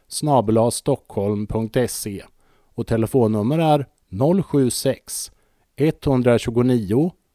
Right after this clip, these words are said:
sjutton fyrtiotre. Till annonserna gäller följande kontaktuppgifter. Efterlysning, bandspelare sökes.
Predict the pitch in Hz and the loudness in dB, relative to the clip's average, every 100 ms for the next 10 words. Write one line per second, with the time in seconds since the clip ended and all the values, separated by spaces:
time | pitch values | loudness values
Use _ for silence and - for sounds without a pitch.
0 | _ - 175 - - 107 101 104 - 113 | _ 0 2 2 -2 -2 -2 -4 -2 -2
1 | - 147 143 - 117 104 - - _ _ | -2 -2 0 0 -4 -6 -14 -20 _ _
2 | _ _ _ _ _ _ _ _ _ _ | _ _ _ _ _ _ _ _ _ _
3 | _ - 131 135 139 156 151 160 160 147 | _ -2 0 2 2 -2 -4 -4 -2 0
4 | 151 151 156 - 151 82 165 85 110 107 | 0 0 -4 0 0 0 -8 -10 -8 -6
5 | 113 110 110 - 104 - 92 - - 82 | -4 -2 -4 -4 -8 -8 -14 -10 -12 -12
6 | - _ _ _ _ _ _ 170 139 - | -16 _ _ _ _ _ _ -2 -2 -6
7 | - 107 123 139 - - 95 82 76 85 | -6 -2 0 0 -2 -8 -10 -12 -12 -6
8 | 117 139 98 - 110 131 120 110 110 - | -2 -2 -4 -6 0 2 2 0 -2 -2
9 | 101 85 - 80 - - | -4 -6 -12 -10 -10 -12